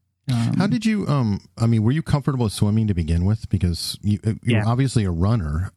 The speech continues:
Speaker 2: um,
Speaker 1: Mm-hmm.
Speaker 2: and I guess you picked up cycling because, well, running strength, I think, translates to cycling for some people pretty well.
Speaker 1: Def-, definitely.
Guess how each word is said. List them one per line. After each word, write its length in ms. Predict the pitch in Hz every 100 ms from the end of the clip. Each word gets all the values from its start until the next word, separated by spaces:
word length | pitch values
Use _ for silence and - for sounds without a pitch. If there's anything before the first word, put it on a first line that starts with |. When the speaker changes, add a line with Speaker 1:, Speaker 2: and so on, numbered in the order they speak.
| -
Speaker 2:
um, 420 | 90 78 76 76
Speaker 1:
Mm-hmm. 220 | 123 135 160 - - -
Speaker 2:
and 80 |
I 80 | 92
guess 220 | 92 110
you 100 | 117 -
picked 240 | 113 -
up 100 | 92
cycling 460 | - 90 - 92 87
because, 340 | 85 82 -
well, 280 | 85 87 80 - -
running 380 | 110 113 113 107
strength, 360 | - 98 90
I 120 | 92 80
think, 400 | - 113 90 -
translates 720 | - 98 95 85 82 80 -
to 140 | - 78
cycling 420 | - 87 - 82
for 240 | - 78 76
some 220 | - 78
people 400 | 76 71 78 78 -
pretty 180 | - 85
well. 200 | 73 143
Speaker 1:
Def-, 320 | - - _ - _ _ _ _ -
definitely. 500 | 120 117 - 127